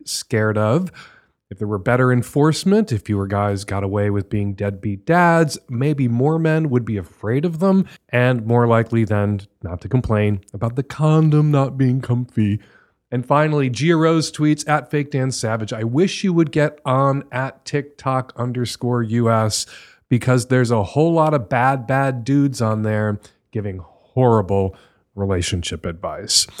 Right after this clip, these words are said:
Well, there have always been bad, bad dudes out there giving terrible relationship advice. Billy fucking Graham has been writing a syndicated advice column for longer than the printing press has existed. But rest assured,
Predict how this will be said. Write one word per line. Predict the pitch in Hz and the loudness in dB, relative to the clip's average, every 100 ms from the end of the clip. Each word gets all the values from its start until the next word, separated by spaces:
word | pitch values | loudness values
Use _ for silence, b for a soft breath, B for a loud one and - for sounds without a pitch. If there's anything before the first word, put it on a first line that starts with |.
| B B - | B B -2
Well, | 131 156 | 0 2
there | 151 | 2
have | 139 | 2
always | 139 135 | 0 0
been | 127 | 0
bad, | 117 120 120 | 2 2 2
bad | 117 117 110 | 0 -2 0
dudes | 147 147 | -2 0
out | 139 135 | 0 0
there | 131 131 | 0 0
giving | 117 107 107 - | 0 -2 -4 -10
terrible | - - 120 120 113 113 | -12 -2 0 2 2 -2
relationship | 113 107 110 113 - 110 - 101 | -2 -6 -4 -4 -4 -4 -4 -4
advice. | 101 104 104 101 | -2 0 -2 -2
Billy | 98 101 107 104 | -4 -2 -2 -2
fucking | - 110 117 104 | -2 0 0 -2
Graham | 95 101 104 104 104 104 B B B - | -2 0 2 4 2 0 B B B -2
has | 107 | 0
been | 98 | 2
writing | 101 101 101 | 2 2 2
a | 98 | 2
syndicated | - 104 104 98 98 | 2 0 0 -2 0
advice | 101 98 101 | -2 0 0
column | - 107 104 101 | 0 2 2 2
for | 101 | -2
longer | 95 92 101 | -2 0 0
than | 95 98 | 2 0
the | |
printing | 92 - 113 104 104 95 | -2 0 0 2 0 0
press | 98 92 - | 0 0 -2
has | 92 | -4
existed. | 92 92 95 92 - 95 B B B B - | -6 -4 -4 -2 -2 -2 B B B B -2
But | 127 | -2
rest | 135 147 156 - | 0 0 0 -2
assured, | 170 170 156 156 156 165 | -2 0 2 2 0 -4